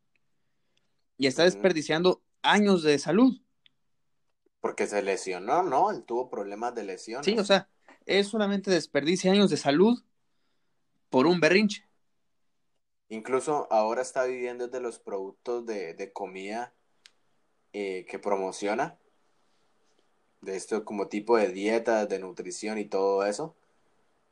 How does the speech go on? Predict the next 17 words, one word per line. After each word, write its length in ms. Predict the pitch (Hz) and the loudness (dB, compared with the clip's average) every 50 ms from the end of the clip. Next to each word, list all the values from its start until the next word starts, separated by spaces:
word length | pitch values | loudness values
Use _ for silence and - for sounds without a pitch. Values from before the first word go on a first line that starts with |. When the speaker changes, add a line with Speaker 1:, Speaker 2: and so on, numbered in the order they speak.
| _ - | _ -4
Speaker 2:
Pero 140 | 107 101 101 | -2 -2 0
yo 120 | 95 101 | 0 2
digo, 220 | 101 107 104 107 107 | 2 2 2 2 0
"Man, 500 | 104 101 101 101 113 131 143 143 - _ _ _ _ _ _ _ _ _ _ _ _ _ - | -2 -2 -4 -2 -2 -4 -6 -8 -14 _ _ _ _ _ _ _ _ _ _ _ _ _ -18
o 80 | 104 | -16
sea, 540 | - - - 90 90 90 87 87 87 85 - _ _ _ _ | -12 -8 -4 0 2 2 2 0 -2 -8 -16 _ _ _ _
¿qué 80 | - 107 | -12 -8
más 180 | 104 107 104 110 | -6 -6 -6 -6
estás 280 | 113 - - 113 107 - | -8 -8 -10 -10 -10 -10
haciendo?". 500 | 113 - - 120 117 117 113 101 - _ _ _ _ _ _ _ _ _ _ _ _ _ _ _ _ _ _ _ _ _ _ _ _ _ _ - _ _ _ _ _ _ _ - - | -12 -10 -8 -8 -8 -8 -8 -12 -14 _ _ _ _ _ _ _ _ _ _ _ _ _ _ _ _ _ _ _ _ _ _ _ _ _ _ -20 _ _ _ _ _ _ _ -12 -4
Como 180 | - 113 107 104 | -2 -2 -2 -2
muchos 260 | 104 110 - - 139 | -4 -6 -4 -4 -4
luchadores 420 | 131 127 120 123 104 101 113 113 | -4 -4 -2 -2 -2 -2 -2 -2
terminan, 460 | - 123 107 101 101 101 107 113 113 117 | -4 -4 -6 -6 -6 -6 -6 -6 -6 -6
no 160 | 113 113 110 | -8 -8 -8
sé, 260 | - 120 117 117 110 | -6 -4 -4 -4 -6
man, 380 | 104 98 90 90 87 90 - | -8 -12 -14 -14 -16 -18 -20